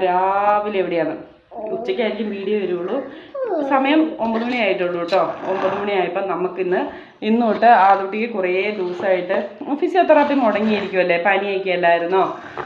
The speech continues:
അപ്പം ഇന്ന് തൊട്ട് ആദുമോൻ്റെ ഫിസിയോതെറാപ്പി കണ്ടിന്യൂ ചെയ്യാൻ പോവുകയാണ്. നമ്മുടെ സമയം എന്ന് പറഞ്ഞാൽ ഒമ്പതരയാണ്. അപ്പോൾ ഒരു ഒമ്പത് ഇരുപതൊക്കെ ആകുമ്പോൾ പോകാമെന്ന് വിചാരിച്ചു. ഇപ്പം തന്നെ ഒമ്പത് മണി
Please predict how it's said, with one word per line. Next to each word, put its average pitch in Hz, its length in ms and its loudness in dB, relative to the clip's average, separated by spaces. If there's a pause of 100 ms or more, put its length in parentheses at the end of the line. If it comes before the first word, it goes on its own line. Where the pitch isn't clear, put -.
(200)
അപ്പം 196 240 0 (160)
ഇന്ന് 190 240 0
തൊട്ട് 190 260 0 (200)
ആദുമോൻ്റെ 180 460 0 (120)
ഫിസിയോതെറാപ്പി 185 640 -2 (140)
കണ്ടിന്യൂ 220 440 -2
ചെയ്യാൻ 185 300 4
പോവുകയാണ്. 175 400 2 (120)
നമ്മുടെ 185 240 0 (100)
സമയം 269 260 0
എന്ന് 208 160 0
പറഞ്ഞാൽ 359 360 6
ഒമ്പതരയാണ്. 294 600 4 (600)
അപ്പോൾ 214 140 0 (100)
ഒരു 254 120 0 (260)
ഒമ്പത് 294 220 2 (100)
ഇരുപതൊക്കെ 262 380 -2
ആകുമ്പോൾ 220 240 -4
പോകാമെന്ന് 208 300 -4
വിചാരിച്ചു. 208 280 0
ഇപ്പം 220 160 -8
തന്നെ 285 160 -2 (720)
ഒമ്പത് 233 320 -2
മണി 254 180 -2